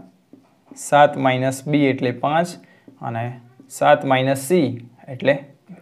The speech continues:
વળી પાંચ. તો આનો તમને આન્સર કેટલો મળે છે?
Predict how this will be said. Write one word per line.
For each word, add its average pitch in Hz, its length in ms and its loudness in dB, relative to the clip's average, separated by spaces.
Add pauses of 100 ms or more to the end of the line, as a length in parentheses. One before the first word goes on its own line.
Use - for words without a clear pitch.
(180)
વળી 147 200 2
પાંચ. - 300 -8 (760)
તો - 180 -10
આનો 170 280 6
તમને 175 260 6
આન્સર 170 320 4
કેટલો 170 240 4
મળે 156 220 6
છે? 151 180 0